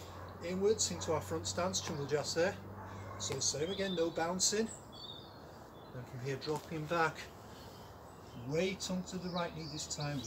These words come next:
left leg straightening, toes off the floor here, onto the heel. And changing sides. Okay, so we're gonna go this way now, so bending your left knee,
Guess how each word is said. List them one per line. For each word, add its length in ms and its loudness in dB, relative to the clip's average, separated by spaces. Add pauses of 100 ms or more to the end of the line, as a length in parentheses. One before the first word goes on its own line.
left 220 -2
leg 100 -4
straightening, 500 -4 (100)
toes 240 -4
off 160 -2
the 60 -10 (100)
floor 220 -2 (100)
here, 200 0 (100)
onto 240 -4
the 80 -4 (100)
heel. 220 2 (4000)
And 360 2
changing 480 4
sides. 400 2
Okay, 220 -2
so 140 0
we're 80 -4
gonna 160 -4
go 60 -4
this 220 2
way 180 4
now, 180 4
so 180 2
bending 400 2
your 120 0
left 280 0
knee, 180 0